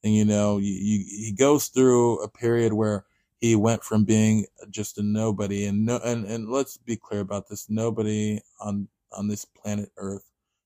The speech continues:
besides serial killers and rapists, excluding those groups of people, you know, people who do bad, evil shit. Everybody else in the world, excluding those motherfuckers, is a somebody.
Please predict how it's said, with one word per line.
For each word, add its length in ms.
besides 680
serial 440
killers 480
and 120
rapists, 680
excluding 680
those 460
groups 420
of 100
people, 320
you 80
know, 80
people 360
who 100
do 220
bad, 380
evil 240
shit. 340
Everybody 360
else 220
in 80
the 40
world, 180
excluding 520
those 240
motherfuckers, 720
is 140
a 60
somebody. 640